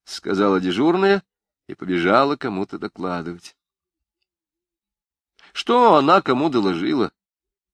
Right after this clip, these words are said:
и какие были сделаны выводы, я так и не узнал, потому что следующей ночью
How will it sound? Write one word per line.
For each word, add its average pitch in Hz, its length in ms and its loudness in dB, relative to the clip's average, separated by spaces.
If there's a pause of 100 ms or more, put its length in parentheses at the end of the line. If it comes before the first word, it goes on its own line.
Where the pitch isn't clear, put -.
и 101 100 -2
какие 180 320 -2
были 175 200 6
сделаны 165 500 4
выводы, 160 560 2
я 90 160 -8
так 165 260 -2
и 101 40 -6
не 82 100 -8
узнал, 82 420 -6 (840)
потому - 220 -6
что 107 140 -2
следующей 170 760 0
ночью 160 440 -2